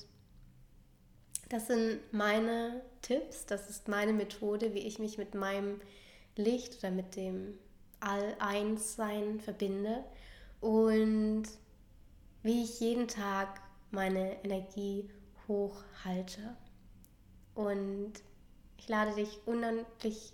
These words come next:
ein, das einmal für dich auszuprobieren. Wenn du das Gefühl hast, dass du dafür Unterstützung benötigst, dann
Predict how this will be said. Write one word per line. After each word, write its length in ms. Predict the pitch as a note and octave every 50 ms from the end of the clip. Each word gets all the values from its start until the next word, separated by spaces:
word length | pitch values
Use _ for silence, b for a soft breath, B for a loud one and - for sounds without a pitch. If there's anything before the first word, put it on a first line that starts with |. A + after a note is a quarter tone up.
| - -
ein, 440 | - G3+ G3+ G3 G3 G3 G3+ G3+ G3+
das 160 | G#3 G3+ -
einmal 260 | G#3+ G#3 G#3 G3+ G3
für 120 | - -
dich 220 | G3 G3 - - -
auszuprobieren. 1200 | G#3 G#3 A3 A3+ - - - - G#3+ G3 - - G#3+ G3 G3+ G#3+ G3 G3 G3 G3 G#3+ A#3 C#4 D4 B B B B B B B B B B B B B -
Wenn 100 | G#3+ G#3+
du 100 | G#3+ G#3+
das 200 | G#3 G#3 - -
Gefühl 500 | G3+ - - - - D4 D4+ D4+ B3+ A#3
hast, 240 | A#3 A3 A3 - -
dass 160 | G#3+ G#3+ -
du 80 | G#3
dafür 400 | G3+ G3+ G3+ - - - A3 G#3+
Unterstützung 760 | G#3 G#3 G#3 - A3 G#3+ - - C#4 C#4 C#4 - - B3+ A#3 A3
benötigst, 840 | G#3+ A3 G#3 G#3 G#3 G#3+ G#3 - - - G3 G3 G3 - - - - -
dann 480 | G#3 F#3+ F#3+ G3 F#3+ F#3+ G3 G3 G3+